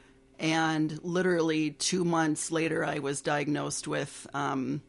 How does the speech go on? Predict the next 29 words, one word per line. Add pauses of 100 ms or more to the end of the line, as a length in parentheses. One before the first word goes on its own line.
(100)
very
advanced (380)
thyroid
cancer. (440)
So
I
stayed
here
for
an
entire
year, (100)
coming
and
going
to
Mayo, (500)
going
through
this
really
brutal, (200)
uh, (200)
treatment. (640)
It
was,
it
was
brutal.